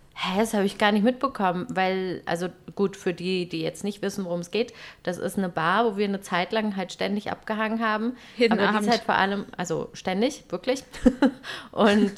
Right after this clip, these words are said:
Speaker 1: ähm, die ist aber eigentlich nur geil, wenn's kalt ist, weil es so ein, so ein, so ein kleiner, ähm, Raum, es ist eigentlich nur ein Raum, ähm, aus so altem Gemäuer und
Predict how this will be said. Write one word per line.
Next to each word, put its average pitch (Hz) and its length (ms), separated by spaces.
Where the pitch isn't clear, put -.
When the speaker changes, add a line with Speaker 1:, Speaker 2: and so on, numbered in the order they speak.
Speaker 1:
ähm, 180 520
die 220 80
ist 202 100
aber 185 160
eigentlich 226 380
nur 220 160
geil, 202 260
wenn's 202 200
kalt 180 360
ist, 147 320
weil 175 140
es 180 100
so 185 80
ein, 180 220
so - 140
ein, 185 540
so 175 80
ein 175 100
kleiner, 202 840
ähm, 170 760
Raum, 190 420
es 180 120
ist - 60
eigentlich 202 260
nur 208 100
ein 175 180
Raum, 220 520
ähm, 185 340
aus 170 240
so 175 80
altem 190 360
Gemäuer 180 680
und 190 420